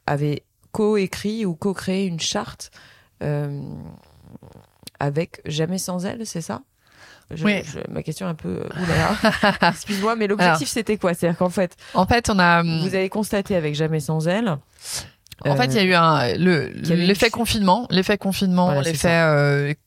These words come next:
Speaker 2: euh, covid, si tu
Speaker 1: Mm.
Speaker 2: veux, enfin, covid avant confinement, a créé, euh, effectivement un séisme,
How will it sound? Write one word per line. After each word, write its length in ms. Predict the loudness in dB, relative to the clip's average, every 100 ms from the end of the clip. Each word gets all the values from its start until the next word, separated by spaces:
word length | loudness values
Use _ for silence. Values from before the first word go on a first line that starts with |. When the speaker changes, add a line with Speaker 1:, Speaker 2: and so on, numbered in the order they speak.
| -6
Speaker 2:
euh, 200 | -6 -4
covid, 340 | 0 2 2 2 2 0
si 140 | -4 -2
tu 100 | 0
Speaker 1:
Mm. 20 |
Speaker 2:
veux, 60 |
enfin, 200 | 2 0 -2 -2
covid 300 | 2 4 4
avant 180 | 2 0
confinement, 520 | -2 -2 2 2 2
a 180 | 2 0
créé, 400 | 0 2 4 4
euh, 80 | 2
effectivement 580 | 0 -4 0 2 4
un 120 | 4 2
séisme, 640 | 2 2 2 0 -2